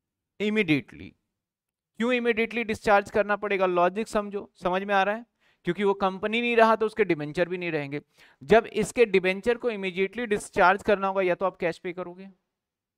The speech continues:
ठीक है, या फिर उसको क्या करोगे, एक नया डिबेंचर दे दोगे अपनी कंपनी का न्यू सर्टिफिकेट के साथ, होगा ना, न्यू डिबेंचर दे दोगे सर्टिफिकेट के साथ। तो अगर मैंने कैश दे दिया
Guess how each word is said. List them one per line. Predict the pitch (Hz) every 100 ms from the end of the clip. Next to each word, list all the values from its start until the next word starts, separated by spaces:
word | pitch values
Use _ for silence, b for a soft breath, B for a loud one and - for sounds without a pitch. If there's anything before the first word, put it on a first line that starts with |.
| _ _ _ _ _ _ _ _
ठीक | 147 185
है, | 190 - _ _
या | 147 185 196
फिर | 214
उसको | 208 214
क्या | 214 196
करोगे, | 196 202 208 233 -
एक | 208 226
नया | 185 190 214 226
डिबेंचर | 208 208 208 208 208
दे | 190 185
दोगे | 196 202
अपनी | 185 196 190
कंपनी | 175 170 175 170
का | 170
न्यू | 160 165
सर्टिफिकेट | 156 127 135 - 120
के | - 95
साथ, | 90 - _ _ _ _ _ _ _ _
होगा | 127 151 196
ना, | 262 262 - _ _
न्यू | 127 139 151 170 233
डिबेंचर | 220 202 196 208 190
दे | 185
दोगे | 180 196 240 269 - _ _
सर्टिफिकेट | - 175 180 156 156
के | 139
साथ। | 127 120 - b -
तो | 147
अगर | 170 208
मैंने | 208 214
कैश | - 175 196
दे | 196 226
दिया | 233 226